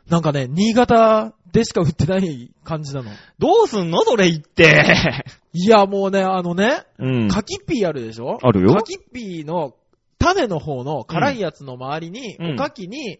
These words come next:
Speaker 2: うん。
Speaker 1: チョコがついたの知ってます？
Speaker 2: あー、チョコカピ？
Speaker 1: そう。
Speaker 2: うん。
Speaker 1: あれの周りに、
Speaker 2: うん。
Speaker 1: きな粉がついたのがあるの。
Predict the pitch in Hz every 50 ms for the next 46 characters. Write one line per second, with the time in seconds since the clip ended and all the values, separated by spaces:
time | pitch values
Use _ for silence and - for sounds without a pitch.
0 | _ _ - 147 143 117 165 160 - - 359 359 349 339 285 202 175 - - 156
1 | 151 135 123 117 113 110 - - 123 _ - 127 123 117 113 131 147 220 254 -
2 | - - 147 170 185 185 180 180 180 170 165 - - 196 190 214 - 226 208 214
3 | 247 - _ _ _ - - 220 208 180 143 - _ - 208 196 151 107 78 -
4 | _ _ _ _ _ _ - 185 - - - 190 220 285 320 302 311 359 330 220
5 | - - _ _ _ _ _ _ _ _ - 139 165 196 262 294 294 285 277 302
6 | 330 269 214 - - 151 151 - 95 82 - - 403 466 392 277 - 208 165 151
7 | 143 - - 175 170 - 143 131 127 120 120 123 123 113 101 - -